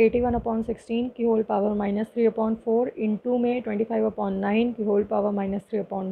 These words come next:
two divided by five upon two की होल power three। इसको ब्रैकेट में रखा गया है, पहले हमें डिवाइड करना है, इसके बाद जो भी आंसर आएगा उसको मल्टीप्लाई करना है। तो चलिए फ्रेंड्स स्टार्ट करते हैं, काफ़ी इंटरेस्टिंग क्वेश्चन है।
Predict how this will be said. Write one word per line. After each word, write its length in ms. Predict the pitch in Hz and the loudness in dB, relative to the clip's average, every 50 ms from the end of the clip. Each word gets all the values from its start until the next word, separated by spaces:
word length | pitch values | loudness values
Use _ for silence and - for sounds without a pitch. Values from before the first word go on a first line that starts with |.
| 180 - | -8 -6
two 220 | - 247 262 285 285 - - _ - - - - _ _ - | -4 -2 -2 -2 -4 -8 -14 _ -20 -20 -20 -20 _ _ 2
divided 580 | 208 208 226 226 214 208 208 208 247 254 240 220 | 6 6 8 8 8 6 6 6 6 4 4 4
by 220 | 240 240 247 262 | 2 2 2 2
five 260 | 247 247 226 214 208 | 0 0 0 0 0
upon 320 | 190 - 208 202 202 196 - | 0 -2 -4 -4 -4 -4 -4
two 120 | 247 254 | -6 -6
की 140 | 226 - 233 | -4 -2 -2
होल 160 | 214 208 202 | 0 0 -2
power 320 | 202 - 196 190 202 214 226 | -2 -4 -2 0 0 0 0
three। 300 | 226 - 240 208 185 180 - - - - - - _ - | 0 -2 0 0 0 -2 -4 -8 -16 -20 -20 -20 _ -14
इसको 240 | 214 - - - 233 | -14 -8 0 0 2
ब्रैकेट 340 | 208 214 208 190 - 233 226 254 | 2 2 0 0 -2 -4 -6 -2
में 60 | 240 | -2
रखा 240 | 226 226 226 - 247 | -2 -2 0 0 2
गया 180 | 233 240 240 233 | 2 4 4 4
है, 140 | 240 254 262 | 4 2 2
पहले 280 | 262 - 233 202 208 220 | 0 0 -2 0 0 0
हमें 180 | 208 202 202 | 0 0 -2
डिवाइड 280 | 196 190 196 196 214 - | -2 0 2 0 0 0
करना 260 | - 240 226 220 240 | -2 -2 -2 -2 -2
है, 120 | 269 - - | -2 -4 -4
इसके 180 | 220 - - 220 | -6 -4 -2 0
बाद 140 | 208 202 | 2 4
जो 120 | 185 226 214 | 4 4 4
भी 100 | 208 226 | 4 4
आंसर 320 | 214 202 196 - 214 202 | 2 0 -2 -2 -2 0
आएगा 180 | 202 196 196 208 | 0 0 0 0
उसको 220 | 208 196 - 262 | -2 -2 -4 -6
मल्टीप्लाई 460 | 247 247 226 175 214 208 - 185 202 | -4 -2 -2 -2 -4 -6 -6 -6 -4
करना 280 | - 180 175 175 185 185 | -4 -4 -4 -4 -4 -6
है। 160 | 196 196 202 202 - _ _ _ _ _ _ _ _ - | -6 -6 -6 -8 -12 _ _ _ _ _ _ _ _ -2
तो 100 | 208 202 | -2 -2
चलिए 340 | 185 - 220 208 208 220 226 | 0 0 0 4 6 6 4
फ्रेंड्स 400 | 226 - 254 240 240 254 254 - | 4 2 -2 -2 -2 -2 -4 -4
स्टार्ट 380 | 247 - - 226 214 214 208 214 | -6 -6 -2 0 2 2 0 0
करते 280 | - 233 220 - 226 | -2 -6 -4 -4 -4
हैं, 180 | 233 226 247 247 | -2 -2 -2 -2
काफ़ी 360 | 233 233 208 202 196 - 233 233 | -2 -2 -2 -2 -2 -4 -6 -6
इंटरेस्टिंग 640 | - 240 220 214 - 220 214 - - 254 247 247 | -2 -2 -2 0 0 -2 -4 -4 -4 -6 -4 -4
क्वेश्चन 460 | 233 - 233 220 - - 233 233 233 233 | 0 0 0 0 0 -2 -2 0 0 2
है। 200 | 247 269 302 | 0 0 -2